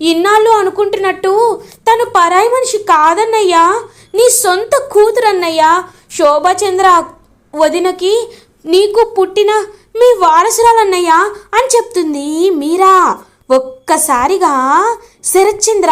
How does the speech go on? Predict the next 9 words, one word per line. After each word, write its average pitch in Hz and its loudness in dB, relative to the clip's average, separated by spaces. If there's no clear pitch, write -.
షాక్ 349 0
అయిపోతారు. 359 -2
"నాన్న, 269 -2
ఈ 392 0
విషయాన్ని 370 0
నీకు 359 -2
ఎన్నోసార్లు 330 -6
చెప్పాలనుకున్నాను 330 -4
నాన్న, 302 -2